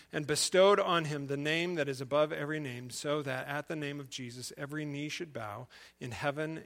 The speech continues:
and on earth and under the earth, and every tongue confess that Jesus Christ is Lord to the glory of the Father. Our why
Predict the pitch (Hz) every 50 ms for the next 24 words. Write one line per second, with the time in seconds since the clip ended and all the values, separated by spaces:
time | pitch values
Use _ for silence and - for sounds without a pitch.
0 | - 143 131 131 120 120 131 143 143 147 147 147 143 - - - 139 127 131 127
1 | 139 139 131 120 110 113 113 120 110 107 107 - - _ _ _ _ _ - -
2 | _ _ - 135 131 139 151 175 180 175 180 - 175 170 170 175 175 160 - 175
3 | 165 - - 151 127 123 120 - - 139 135 123 120 135 143 143 143 147 151 143
4 | - - - 131 117 117 120 117 - - - - - - - _ _ _ - 135
5 | 113 131 127 120 131 123 113 107 104 107 - - 151 - 120 123 - - 127 123
6 | 123 117 113 107 104 104 104 _ _ _ - 123 - - - 113 113 107 - -
7 | - _ _ _ _ _ _ _ _ _ _ _ _ _ _ _ _ _ _ _
8 | _ _ _ _ _ _ _ _ _ _ _ _ _ _ _ - - _ _ _
9 | _ _ _ _ _ _ _ _ _ _ _ _ _ _ - 139 151 160 143 120
10 | 117 113 123 123 143 185 233 254 226